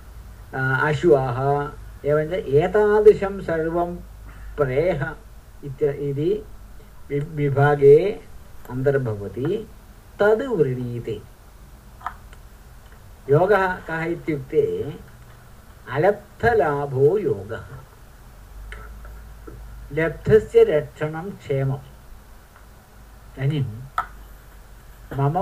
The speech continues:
मनसि इदानीं च-, अ, भवन्तः चिन्तयन्तु, भवताम् एवञ्च एकं वस्तु नास्ति, नूतनं वस्तु।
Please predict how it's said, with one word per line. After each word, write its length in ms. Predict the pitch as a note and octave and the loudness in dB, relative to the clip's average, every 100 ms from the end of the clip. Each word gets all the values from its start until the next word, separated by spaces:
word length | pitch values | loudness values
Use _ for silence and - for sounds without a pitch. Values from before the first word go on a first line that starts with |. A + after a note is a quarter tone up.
| G3+ | 0
मनसि 340 | E3+ D#3+ E3+ | -2 -4 -2
इदानीं 760 | F3+ D3+ C#3+ D3 D3+ D#3+ D#3+ D3 | -2 -4 -2 0 0 -2 -6 -8
च-, 120 | D#3 | -8
अ, 960 | - E3 D#3+ D3+ D3 D3 C#3+ C#3+ C#3 - - - - - | -10 -8 -2 0 2 2 0 0 -4 -10 -18 -20 -12 0
भवन्तः 380 | D3+ D#3 D#3+ D3+ | 2 2 2 2
चिन्तयन्तु, 640 | D#3 C#3+ D#3 D3 A2 F2 F2 B2+ E3 F3+ - - - - - - - | 2 0 6 6 4 -4 -6 -6 -8 -10 -14 -18 -20 -20 -20 -20 -2
भवताम् 560 | D3 G3+ A3 - F#2 B2 - - - - - - - | 0 2 2 -2 -6 -12 -16 -20 -20 -20 -20 -20 -6
एवञ्च 260 | D3+ C#3 C#3 | 0 0 0
एकं 500 | F3+ D#3 D3+ D3+ D3 | 0 2 2 0 -2
वस्तु 340 | C3 - E3 | -4 -4 -4
नास्ति, 340 | B2+ G#2 - A#2+ | -4 -6 -8 -4
नूतनं 440 | B2 C#3 A2+ A2+ | -2 0 0 -2
वस्तु। 260 | A#2+ G2+ - | -6 -6 -10